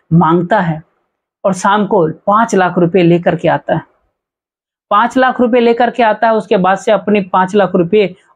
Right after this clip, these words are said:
और एक दिन का time था। पिता को कुछ समझ में नहीं आ रहा कि कहाँ से manage हूँ, कहाँ से manage करूँ,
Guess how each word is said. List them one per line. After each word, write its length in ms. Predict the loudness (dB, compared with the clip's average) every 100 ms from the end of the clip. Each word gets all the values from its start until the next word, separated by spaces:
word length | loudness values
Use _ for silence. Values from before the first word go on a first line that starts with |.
| -2
और 200 | 0 2
एक 160 | 2
दिन 140 | 0 0
का 120 | 0
time 260 | 0 0 -2
था। 260 | -2 -6 -8 _ _ _ -6
पिता 240 | -2 -2
को 240 | 0 0 -2
कुछ 480 | -8 _ -4 -2
समझ 240 | 0 0 2
में 100 | 2
नहीं 120 | 2
आ 80 | 2
रहा 120 | 2
कि 140 | 0
कहाँ 260 | 0 0 0
से 120 | 0
manage 380 | 0 2 0 2
हूँ, 220 | 2 0 -4 _ _ _
कहाँ 180 | -2 0
से 120 | 0
manage 320 | 2 2 0
करूँ, 320 | 0 0 0